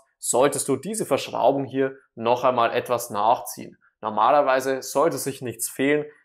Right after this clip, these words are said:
denn wenn du mit deinem Fuß hier immer draufsteigst, gibst du ja auch noch Druck nach vorne, also hier nach vorne, und dadurch zieht sich das Gewinde auch nochmal etwas fester,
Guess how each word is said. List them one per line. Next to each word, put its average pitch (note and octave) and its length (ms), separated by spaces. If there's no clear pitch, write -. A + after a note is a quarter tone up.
denn A2 100
wenn A#2 120
du A#2+ 60
mit A#2+ 120
deinem A2+ 180
Fuß F#3+ 360
hier C3+ 180
immer B2 180
draufsteigst, D3 840
gibst G3 260
du C#3+ 60
ja A#2 80
auch A#2+ 160
noch B2 240
Druck C#3+ 320
nach G#2 180
vorne, C#3+ 640
also - 200
hier A#2 160
nach A2 160
vorne, C#3 520
und A2+ 180
dadurch B2+ 440
zieht F#3+ 260
sich C#3+ 100
das C3 220
Gewinde C3 420
auch B2 300
nochmal A2+ 380
etwas B2+ 420
fester, - 540